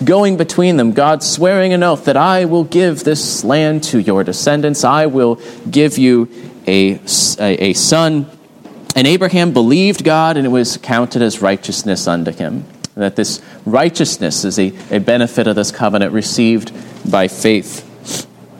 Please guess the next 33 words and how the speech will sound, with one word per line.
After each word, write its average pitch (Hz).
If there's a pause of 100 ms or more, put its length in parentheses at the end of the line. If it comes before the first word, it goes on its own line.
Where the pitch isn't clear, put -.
(400)
All 139
right, 180
so 185
that 220
was 226
some 208
time 233
ago. 110 (200)
In -
chapter 190
seventeen, 196 (320)
we 156
come 180
to 175
now 156 (580)
thirteen 196
years 160
after 120 (300)
Ishmael's 117 (260)
birth. 117 (720)
Uh, 104
Ishmael's 123
birth 147
was 120
after 151
that 104
covenant 95 (320)
ceremony, 104
so -
it's 117
been 156
at 156
least 170